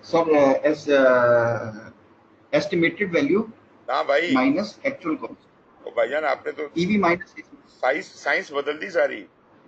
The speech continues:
Speaker 2: Earned, earned value।
Speaker 1: Earned value, Sorry,
Speaker 2: अर्न्ड
Speaker 1: अर्न्ड
Speaker 2: वैल्यू।
Speaker 1: value, sir।
Speaker 2: Right? Okay, अब मुझे जरा एसपीआई निकालना
Speaker 1: जी।
Speaker 2: है। लाजमी बात है कि ईवी divided by पीवी होगा। क्या जवाब आता है?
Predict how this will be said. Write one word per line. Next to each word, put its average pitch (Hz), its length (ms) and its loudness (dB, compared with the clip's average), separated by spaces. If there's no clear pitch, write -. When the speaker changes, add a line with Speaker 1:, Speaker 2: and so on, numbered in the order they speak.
Speaker 2:
Earned, 202 340 0
earned 190 440 -4
value। 127 360 -2
Speaker 1:
Earned - 1900 -6
value, - 400 -12
Sorry, 143 360 0
Speaker 2:
अर्न्ड - 20 -2
Speaker 1:
अर्न्ड 143 180 -2
Speaker 2:
वैल्यू। - 0 -
Speaker 1:
value, - 260 -10
sir। - 220 -18
Speaker 2:
Right? - 280 -2
Okay, 165 340 -2
अब 156 100 -2
मुझे 170 220 -4
जरा 165 140 2
एसपीआई - 840 -4
निकालना 123 340 -2
Speaker 1:
जी। 127 60 0
Speaker 2:
है। 113 320 -8
लाजमी 131 280 -2
बात 156 200 0
है 151 80 2
कि 156 340 -8
ईवी 175 260 -10
divided 135 500 -2
by 151 240 -2
पीवी 127 240 -10
होगा। 95 340 -10
क्या 160 120 -2
जवाब 127 320 0
आता 127 240 -2
है? 139 160 -4